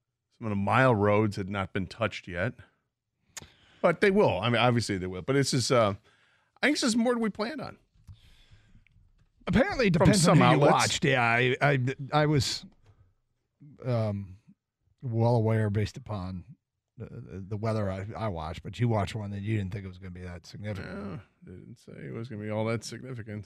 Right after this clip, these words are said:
Speaker 2: Yeah, well,
Speaker 1: Mm.
Speaker 2: uh, it is. Be careful out there. Uh, so the reason I said, uh, when they asked what's coming up next,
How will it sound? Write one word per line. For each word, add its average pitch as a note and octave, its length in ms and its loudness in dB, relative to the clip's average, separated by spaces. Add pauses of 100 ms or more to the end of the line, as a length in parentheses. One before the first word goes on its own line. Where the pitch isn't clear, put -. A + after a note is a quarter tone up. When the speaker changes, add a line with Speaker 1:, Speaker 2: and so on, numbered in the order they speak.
(120)
Speaker 2:
Yeah, - 260 -20 (200)
well, A2+ 200 -10 (540)
Speaker 1:
Mm. A#2+ 400 0
Speaker 2:
uh, E3 380 4
it F#3 80 0
is. D#3+ 220 2
Be D3+ 120 0
careful C#3+ 320 0
out A2+ 140 0
there. A#2 300 -2
Uh, F3 480 4 (760)
so - 160 -2
the G3+ 60 -2
reason G#3+ 260 4
I F3+ 60 4
said, D3 240 2
uh, C3 300 4 (600)
when - 100 -16
they B2 140 -2
asked B2 160 0
what's C#3 160 0
coming B2+ 240 4
up A#2+ 80 4
next, A#2 400 0